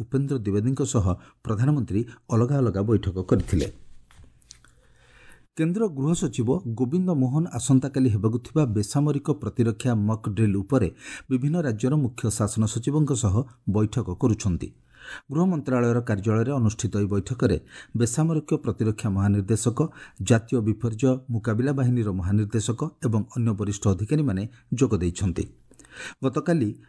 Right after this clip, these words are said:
କେନ୍ଦ୍ର ସରକାରଙ୍କ ପକ୍ଷରୁ ରାଜ୍ୟ ଏବଂ କେନ୍ଦ୍ରଶାସିତ ଅଞ୍ଚଳଗୁଡ଼ିକୁ ବେସାମରିକ ପ୍ରତିରକ୍ଷା ପ୍ରସ୍ତୁତିର ମୂଲ୍ୟାଙ୍କନ ପାଇଁ ମକ୍ ଡ୍ରିଲ୍ କରିବାକୁ କୁହାଯାଇଥିଲା। ଦେଶର ଦୁଇଶହ ଚଉରାଳିଶଟି ବର୍ଗୀକୃତ ବେସାମରିକ ପ୍ରତିରକ୍ଷା ଜିଲ୍ଲାରେ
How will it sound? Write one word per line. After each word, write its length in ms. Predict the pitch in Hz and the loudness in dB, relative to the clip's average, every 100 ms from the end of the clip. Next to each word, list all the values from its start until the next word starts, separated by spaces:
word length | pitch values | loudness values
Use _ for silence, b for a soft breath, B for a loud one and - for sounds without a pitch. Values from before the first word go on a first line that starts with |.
| b _ | b _
କେନ୍ଦ୍ର 240 | 131 127 | 0 0
ସରକାରଙ୍କ 500 | 123 156 160 185 165 156 | -2 -4 0 0 2 0
ପକ୍ଷରୁ 300 | 104 - 123 165 | -2 -2 -2 0
ରାଜ୍ୟ 280 | 120 104 156 | 0 0 0
ଏବଂ 200 | 156 139 135 | 0 0 0
କେନ୍ଦ୍ରଶାସିତ 580 | 117 107 110 - 151 170 120 | 0 0 0 -2 -4 0 0
ଅଞ୍ଚଳଗୁଡ଼ିକୁ 580 | - 120 139 131 - 80 B B - | 0 0 0 0 -2 -6 B B -2
ବେସାମରିକ 520 | 120 120 165 165 160 156 | -2 0 0 0 -2 -2
ପ୍ରତିରକ୍ଷା 560 | 123 - 120 120 127 | -2 0 0 0 -4
ପ୍ରସ୍ତୁତିର 520 | 117 110 - 120 120 147 | -2 -4 -2 -4 -2 -2
ମୂଲ୍ୟାଙ୍କନ 480 | 135 107 110 107 135 | 0 0 0 0 -2
ପାଇଁ 200 | 127 95 87 b - | 2 0 -2 b -2
ମକ୍ 300 | 113 131 127 | 0 2 0
ଡ୍ରିଲ୍ 260 | 104 120 113 | -2 -2 0
କରିବାକୁ 400 | 110 127 120 - | 0 0 0 -4
କୁହାଯାଇଥିଲା। 580 | - 120 98 87 87 90 - - B B B B - | 0 2 4 0 -2 -2 -4 -16 B B B B 2
ଦେଶର 260 | 123 143 160 | 2 2 -2
ଦୁଇଶହ 320 | 135 117 - 104 | 0 0 0 -4
ଚଉରାଳିଶଟି 540 | 107 113 127 - 101 B B 104 | -2 0 -2 0 0 B B -2
ବର୍ଗୀକୃତ 640 | 113 107 147 147 104 - 131 113 | 0 0 -2 -4 -4 0 0 2
ବେସାମରିକ 520 | 110 143 151 160 - | 0 0 0 0 -4
ପ୍ରତିରକ୍ଷା 520 | - 104 113 110 - 98 | -6 -4 -2 -2 -2 -2
ଜିଲ୍ଲାରେ 360 | 107 131 98 | 0 0 0